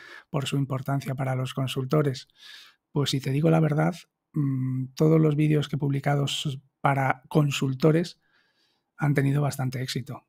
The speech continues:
con lo cual era una razón suficiente para hacer esta sesión hoy y, y el programa de formación que hemos venido realizando, ¿no?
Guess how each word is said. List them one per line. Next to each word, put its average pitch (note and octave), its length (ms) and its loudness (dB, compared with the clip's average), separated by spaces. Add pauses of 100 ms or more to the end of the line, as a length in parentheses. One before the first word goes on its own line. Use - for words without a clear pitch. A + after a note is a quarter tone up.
con B2+ 160 -6
lo B2 140 -6
cual D3 680 -2
era D3+ 220 4
una D3 140 4
razón C#3 320 -2
suficiente C#3 480 -2
para B2+ 180 -4
hacer B2+ 220 -4
esta B2+ 180 -2
sesión B2 380 -4
hoy D#3+ 240 2 (840)
y, C3+ 580 0
y C3 60 0
el C3 120 -2
programa C3+ 360 2
de C3+ 80 0
formación C3+ 440 -2
que C3 80 -4
hemos C3 180 0
venido B2+ 600 -4 (680)
realizando, C3+ 600 4
¿no? D3+ 200 0